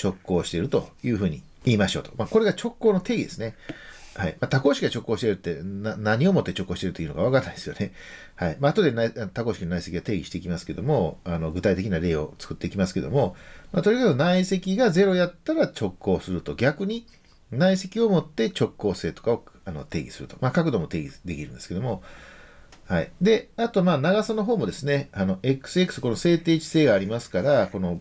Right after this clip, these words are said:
えー、エックスエックスというベクトルの内積は、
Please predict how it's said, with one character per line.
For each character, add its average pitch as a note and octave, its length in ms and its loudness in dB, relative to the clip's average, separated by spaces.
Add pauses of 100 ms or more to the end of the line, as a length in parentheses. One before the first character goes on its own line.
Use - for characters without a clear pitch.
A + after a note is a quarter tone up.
え G2+ 40 -6
ー、 F2+ 200 2
エ - 20 0
ッ E2+ 80 -6
ク - 80 -12
ス C3+ 120 0
エ E3+ 40 4
ッ E3+ 40 2
ク - 60 -10
ス - 80 -12
と - 60 -4
い F#2+ 80 0
う F2+ 200 0
ベ F#2+ 180 -2
ク - 40 -8
ト - 80 -6
ル F#2 80 2
の G#2+ 60 4
内 G2 100 2
積 F#2+ 220 -2
は、 F3 260 4